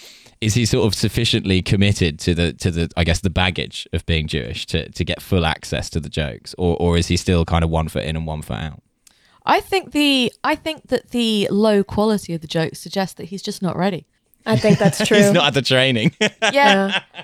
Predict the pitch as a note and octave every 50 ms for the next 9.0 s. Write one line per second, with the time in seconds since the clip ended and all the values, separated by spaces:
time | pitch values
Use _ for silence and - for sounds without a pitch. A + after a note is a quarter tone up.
0 | - _ - C4+ C#4 - - F#4+ F4+ - _ - _ _ - G4+ D#4+ D#4 - -
1 | D#4+ F4 F#4 - - D4 C4 B3 B3+ - - A#3+ A#3+ A3+ G3+ - - - - A#3
2 | - - - G#3 G3+ G3 F#3 G3 G3 F#3+ - - F3+ F3+ F3+ F3+ F3 F3 E3+ _
3 | _ _ _ _ _ _ _ - - - F#3+ F3+ G#3 G#3 - E3+ D#3 A2+ G#2 E2+
4 | F2 E2+ F2+ - - - - - - F3+ D#3+ D#3+ - - - - - F3+ D#3+ -
5 | D#3+ D3 D#3 D#3 D#3+ D#3 D#3 D#3 D#3+ F3 F#3 - - E3+ E3 E3 D#3+ E3 E3+ F3
6 | - - - - - F#3 F3+ F3+ F3 F3 F3 _ _ _ _ _ - - - F#3+
7 | F#3+ F#3 F3+ F3 - - - G3+ F#3+ F#3 - - - - G3 G3 F#3+ F#3+ G3+ A#3+
8 | D#4+ F4+ _ - - - - _ _ _ _ _ _ _ - C4+ G#3+ - -